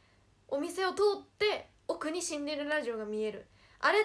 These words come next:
て実際の距離よりもめちゃくちゃ長く見えるのね。シンデレラ城がめっちゃ遠くに見えるんだけど、それは実は目の錯覚で、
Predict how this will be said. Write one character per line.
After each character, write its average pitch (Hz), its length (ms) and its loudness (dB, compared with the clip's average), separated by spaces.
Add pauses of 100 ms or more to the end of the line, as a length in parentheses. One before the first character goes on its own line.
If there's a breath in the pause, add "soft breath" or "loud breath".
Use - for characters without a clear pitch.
て 370 100 -2
実 247 340 2
際 440 120 6
の 427 100 4
距 415 120 2
離 330 100 2
よ 240 120 2
り 214 80 0
も 202 120 -6
め 233 160 0
ち - 60 -2
ゃ 370 60 4
く 370 80 -8
ち 392 100 0
ゃ 359 80 4
長 330 260 2
く 247 120 -4
見 220 100 0
え 220 100 -2
る 208 80 -6
の 185 100 -10
ね。 190 100 -10
シ 370 200 2
ン 349 60 -2
デ 359 100 0
レ 359 120 -2
ラ 349 140 2
城 254 140 -2
が 240 80 -4
め 254 120 2
っ 240 100 -2
ち - 80 -6
ゃ 330 60 -2
遠 302 180 0
く 320 120 -4
に 240 120 -2
見 220 100 -4
え 226 140 -4
る 208 120 -4
ん 185 40 -10
だ 202 100 -12
け 202 120 -12
ど、 202 220 -4 (500 loud breath)
そ 339 140 -4
れ 359 120 4
は 370 160 2
実 247 240 -6
は 302 80 2
目 262 160 0
の 233 80 -2
錯 - 260 -8
覚 240 560 -4
で、 247 360 -4